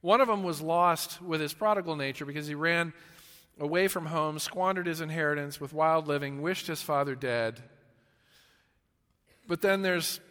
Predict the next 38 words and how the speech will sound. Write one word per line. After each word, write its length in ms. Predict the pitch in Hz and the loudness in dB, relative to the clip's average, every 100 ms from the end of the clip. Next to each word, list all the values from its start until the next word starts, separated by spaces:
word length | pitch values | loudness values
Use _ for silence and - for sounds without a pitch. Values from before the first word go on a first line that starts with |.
| - 151 | -12 -8
an 100 | 156 | 0
older 380 | 160 220 220 | 2 4 2
brother 300 | 165 156 156 | 2 2 2
who 100 | 160 | 0
it 100 | 156 | -2
turns 380 | - 185 175 165 | -2 -4 -4 -2
out 200 | 175 180 | 0 0
is 140 | 151 170 | -2 -4
even 220 | 202 175 | -6 -4
more 200 | 190 202 | -2 0
lost 440 | 180 175 160 - | 2 2 0 -4
than 120 | 151 | -8
the 80 | 139 | -6
younger 440 | 139 165 196 170 143 | -2 0 -2 -4 -4
fa-, 460 | 135 123 147 147 | 0 -2 -2 -8
uh, 60 | 143 | -6
brother 360 | 139 139 131 139 | 0 0 2 0
because, 420 | 147 165 151 - - - - - _ - | -4 -2 -4 -4 -12 -20 -20 -20 _ -10
because 420 | 170 190 175 175 | -4 0 0 0
even 300 | 170 185 180 | -2 -2 0
though 160 | 170 170 | 0 0
he's 240 | 170 151 | -2 0
never 260 | 180 180 170 | 2 4 4
left 300 | 156 151 - | 2 2 -2
home, 540 | 220 196 165 156 160 | 0 0 0 -4 -8
he's 320 | 160 180 165 | -6 -4 -4
completely 800 | - 165 - 202 226 180 165 147 - - | -6 -8 -4 -4 -2 0 0 -2 -8 -12
estranged 840 | 165 151 - 180 214 226 196 170 - | -6 -4 -4 -2 -2 0 -2 -4 -8
from 200 | 170 160 | -6 -6
the 80 | 151 | -6
father 540 | - 202 202 170 156 | 0 2 4 4 0
because 340 | 151 151 170 | -2 -4 -4
of 120 | 165 156 | -2 -4
his 180 | 156 | -4
entitlement, 680 | 156 143 185 196 175 156 147 156 - | -6 -4 -2 0 -2 -4 -8 -10 -12
entitlement 580 | 151 147 196 220 165 151 | -12 -6 -4 -2 -4 -8
and 220 | 156 147 | -8 -8
bitterness 760 | 180 214 156 117 117 120 - | -6 -4 -4 -6 -8 -10 -12